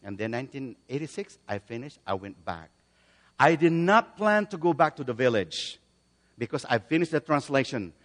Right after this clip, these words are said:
But the Lord, as he has told me, "You will be with me. We'll be together in the mountainous areas, preaching the gospel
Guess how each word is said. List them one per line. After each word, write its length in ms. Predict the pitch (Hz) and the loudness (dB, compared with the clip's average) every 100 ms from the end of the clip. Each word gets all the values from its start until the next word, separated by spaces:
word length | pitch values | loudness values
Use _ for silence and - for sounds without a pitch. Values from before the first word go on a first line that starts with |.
| _ - | _ -4
But 220 | 117 110 | -4 -2
the 80 | 117 | -2
Lord, 560 | 117 170 156 127 101 85 _ _ _ _ _ - | 2 4 6 4 2 -4 _ _ _ _ _ -20
as 160 | 101 | -16
he 140 | - 110 | -10 -8
has 220 | 117 - | -8 -8
told 260 | 131 127 131 | -6 -6 -6
me, 240 | 139 151 _ _ _ | -10 -12 _ _ _
"You 160 | 107 117 | -4 -2
will 120 | 110 | -2
be 160 | 95 | -4
with 240 | 123 127 - | -4 -6 -6
me. 140 | 131 | -8
We'll 160 | 101 110 | -4 -6
be 140 | 101 | -6
together 560 | - 92 120 127 156 175 _ _ | -14 -8 -8 -6 -8 -12 _ _
in 140 | 113 104 | -10 -8
the 80 | 104 | -4
mountainous 500 | 104 120 135 131 - | -4 -4 -8 -14 -12
areas, 440 | 120 120 123 147 - _ _ | -10 -8 -8 -10 -14 _ _
preaching 340 | 113 110 - 107 | -10 -8 -8 -10
the 80 | |
gospel 520 | 104 110 117 - 127 | -4 -4 -4 -10 -16